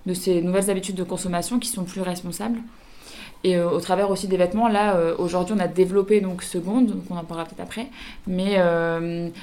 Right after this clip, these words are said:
le but, c'est de toujours réutiliser, de ne rien produire, d'essayer de, au maximum, utiliser ce qui existe déjà, mais pour proposer des choses qui soient quand même, euh, modernes et qui puissent donner envie à la cliente de consommer différemment.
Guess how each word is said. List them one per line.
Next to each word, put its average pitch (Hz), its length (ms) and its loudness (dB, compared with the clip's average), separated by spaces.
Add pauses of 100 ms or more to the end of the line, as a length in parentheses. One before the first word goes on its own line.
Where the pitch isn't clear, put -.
le 190 120 8
but, 220 220 4
c'est 208 180 2
de 180 140 2
toujours 196 320 0
réutiliser, 196 460 2
de 208 80 2
ne 180 80 0
rien 190 320 -2
produire, 208 640 -2
d'essayer 185 440 0
de, 175 300 -2 (180)
au 185 80 -4
maximum, 202 460 2
utiliser 202 320 0
ce 208 80 -4
qui 202 60 -4
existe 180 260 -4
déjà, 180 400 0 (320)
mais 190 100 0
pour 190 140 -6
proposer 190 340 2
des 190 140 2
choses 196 360 0
qui 180 120 -8
soient 180 160 -2
quand 180 120 -6
même, 185 240 -2
euh, 160 140 -6 (320)
modernes 190 480 2
et 180 80 -2
qui - 160 -12
puissent 190 320 -8
donner 175 240 -4
envie 170 240 -2
à 190 60 0
la 165 80 -2
cliente 185 400 -6
de 165 100 -6
consommer 170 440 -8
différemment. 160 520 -8